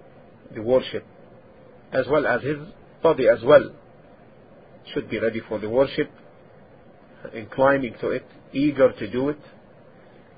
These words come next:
and to do that with tranquility and openness of chest. Then afterwards, the Prophet, whom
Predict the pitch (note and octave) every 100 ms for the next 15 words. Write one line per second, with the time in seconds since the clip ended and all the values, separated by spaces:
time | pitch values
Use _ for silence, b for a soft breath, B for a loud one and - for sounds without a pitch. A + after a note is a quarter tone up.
0 | - - - A#2+ B2 B2 A#2+ A#2+ A#2 -
1 | A#2 G#2+ - - - - - - - -
2 | - - - F#2 - B2 A2 C3 B2 B2
3 | - C3+ D3+ - - - - - - A2+
4 | A2 A#2 - A#2 A#2 - A#2 - - -
5 | - - - - - - - b b b
6 | b b b F#3 A3+ A#3+ G#3 G3 G#3+ A3+
7 | - - - - - - - - - -
8 | - C3+ C#3 B2+ B2+ - - - - F3
9 | F3+ F#3+ - - - - - - - -
10 | C3+ B2 A#2